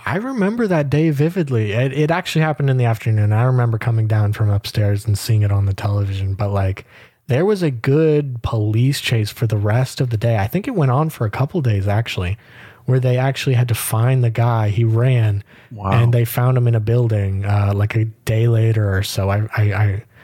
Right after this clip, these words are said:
Speaker 1: the details, um, are, are, are escaping me, but I remember a lot of that pretty clearly for how young I was when it happened. And this happened a while ago. I cannot believe that we're still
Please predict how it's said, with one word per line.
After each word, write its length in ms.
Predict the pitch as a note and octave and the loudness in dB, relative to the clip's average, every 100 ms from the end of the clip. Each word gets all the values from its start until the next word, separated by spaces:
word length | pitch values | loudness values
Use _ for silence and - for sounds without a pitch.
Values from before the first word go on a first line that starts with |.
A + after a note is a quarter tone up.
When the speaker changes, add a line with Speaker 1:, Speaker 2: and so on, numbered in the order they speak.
| _ _ - | _ _ -2
Speaker 1:
the 100 | C#3 | 0
details, 480 | C#3+ F3 D3+ B2+ A#2+ | 0 0 0 0 0
um, 380 | A2 G#2 G2+ - _ - | 0 -2 -6 -10 _ -4
are, 160 | A2 G2+ | -2 0
are, 520 | G#2 G2+ G2 - - | 0 -2 -4 -8 -4
are 140 | G#2 | -2
escaping 480 | G2+ - B2+ B2 A2 | -2 -2 -2 0 0
me, 80 | G#2 | -2
but 160 | G2 A2 | 0 0
I 60 | |
remember 580 | E3+ D#3+ B2+ C#3 A#2+ G2 - - - - - _ _ _ - | 2 2 2 2 0 -2 -8 -18 -20 -20 -20 _ _ _ -4
a 120 | B2 | 0
lot 260 | A#2+ B2 E3 | 2 2 0
of 100 | C3+ | 0
that 200 | A#2 A2 | 0 0
pretty 180 | B2 A#2 | 0 0
clearly 380 | A#2+ A#2+ A#2 G#2 | 2 2 2 0
for 160 | A#2 | 0
how 120 | G#2 | 2
young 260 | G#2 G#2 G#2 | 2 2 2
I 40 | F#2+ | 0
was 280 | F2+ F#2 | 0 -2
when 100 | F#2 F#2 | -2 -2
it 40 | |
happened. 500 | F#2 G2 G2 F2+ G2+ - _ - | 0 -2 -2 -8 -10 -14 _ -2
And 120 | B2 | 0
this 140 | G3 | 0
happened 300 | B3 B3+ G#3 | 0 -2 0
a 40 | B2+ | 0
while 400 | G2 A#2 G3 C#3 | 0 0 2 2
ago. 220 | A2+ G2 | 2 0
I 100 | G#2+ | 0
cannot 360 | - F3+ F#3+ D#3 | 0 0 0 2
believe 460 | C#3+ C3+ C3+ B2 | 2 2 2 2
that 140 | A#2+ A2+ | 0 2
we're 140 | A#2 | 0
still 580 | - - C3+ C3 B2+ | 0 0 2 4 2